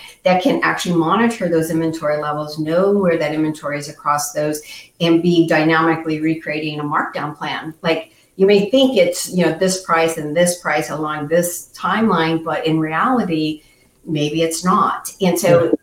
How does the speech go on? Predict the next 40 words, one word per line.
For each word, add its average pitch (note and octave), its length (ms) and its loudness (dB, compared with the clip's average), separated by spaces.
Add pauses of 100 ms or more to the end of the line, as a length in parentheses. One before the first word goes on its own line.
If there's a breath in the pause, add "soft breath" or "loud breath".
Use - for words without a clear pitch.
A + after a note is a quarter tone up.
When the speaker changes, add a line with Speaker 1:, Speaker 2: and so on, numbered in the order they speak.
(140)
Speaker 1:
I - 80 -2
think D4 160 2
what's F#3 140 -2
gonna E3+ 180 0
happen, G#3+ 420 -4 (180)
and F#3 120 0
they've A3 180 -2
struggled E3+ 600 -4
with D3 160 -12
this, F#3 260 0
this F3 160 -10
is E3+ 120 -8
not D#3+ 200 -2
a D3+ 40 0
new D#3+ 160 4
problem. E3+ 540 0 (240 loud breath)
Speaker 2:
Yeah. D#3 100 2
Speaker 1:
I F3+ 60 6
think - 120 4 (200)
this E3 160 4
is D#3+ 140 2
gonna D3+ 280 2
be D3 320 0
a C#3 60 -4
highly E3+ 840 2
difficult E3+ 520 -4
problem C#3 380 -2
because D3 540 -6
where E3+ 260 4
it D#3+ 80 -8
might E3 160 -2
have - 80 -14
been D#3 180 -2
a D3 60 -6
few C4 280 0
tweaks F#3+ 300 -2
they - 160 6
have F#3 300 2
to F#3+ 80 -2
do, D#3+ 300 4